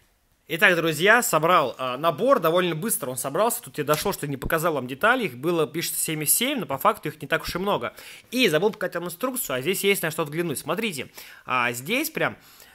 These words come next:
выде-, сборка довольно простая и лёгкая. Единственное, что в отличие от Лего, как-то поплотнее детальки прижимаются, поначалу, по крайней мере. Вот, и здесь прям, видишь, выделяются пимпочки, куда точно вставлять. Тут в Лего этого бывает не хватает, особенно в технике, там прям вообще,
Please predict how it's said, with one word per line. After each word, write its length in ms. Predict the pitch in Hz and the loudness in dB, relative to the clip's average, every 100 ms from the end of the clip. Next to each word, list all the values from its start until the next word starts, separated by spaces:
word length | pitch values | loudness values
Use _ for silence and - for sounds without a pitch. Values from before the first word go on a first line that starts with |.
| _ | _
выде-, 360 | 127 160 170 175 | -4 -4 -4 -8
сборка 520 | 151 - 202 262 190 | -4 0 4 4 4
довольно 260 | 202 208 196 | 2 2 0
простая 340 | 202 - 208 | -2 0 2
и 40 | |
лёгкая. 320 | 226 302 - 175 | 4 2 0 -4
Единственное, 320 | 196 214 185 | -2 -2 -4
что 100 | 160 | -4
в 60 | |
отличие 240 | 160 170 165 | -8 -6 -4
от 40 | |
Лего, 220 | 202 262 | -2 -4
как-то 260 | 151 156 180 | -6 -10 -8
поплотнее 520 | 160 180 196 196 240 | -8 -2 -2 -2 -6
детальки 340 | 220 220 139 - | -4 -2 -4 -6
прижимаются, 540 | 131 123 139 123 - | -10 -6 -4 -6 -6
поначалу, 460 | 139 151 151 135 113 | -4 -4 -2 -4 -4
по 80 | - | -8
крайней 280 | 113 113 | -8 -8
мере. 280 | 113 113 104 - - - | -8 -8 -10 -14 -20 -8
Вот, 340 | 156 226 254 - | -4 2 2 0
и 80 | 156 | -6
здесь 240 | 147 269 | -4 -4
прям, 180 | 208 170 | -2 -2
видишь, 280 | 233 226 143 | -2 -4 -4
выделяются 580 | 147 185 202 139 120 | -2 0 0 0 -4
пимпочки, 420 | 120 240 247 220 139 | -10 -8 -6 -8 -8
куда 280 | 139 180 | 0 2
точно 340 | 202 170 - 147 | 2 0 -2 -6
вставлять. 300 | - 160 151 | -2 -2 -4
Тут 100 | 113 | -4
в 60 | |
Лего 180 | 180 226 | 0 2
этого 180 | 190 151 | 2 0
бывает 360 | 135 165 165 139 | 0 0 0 -4
не 60 | |
хватает, 320 | - 170 208 - | -4 0 0 0
особенно 420 | 135 190 170 151 | -2 -2 -4 -6
в 100 | - | -6
технике, 480 | - 233 - 156 131 | -2 -2 0 -10 -4
там 220 | 151 151 | -4 -2
прям 180 | 151 147 | -4 -2
вообще, 440 | 151 - 185 | -2 -2 -2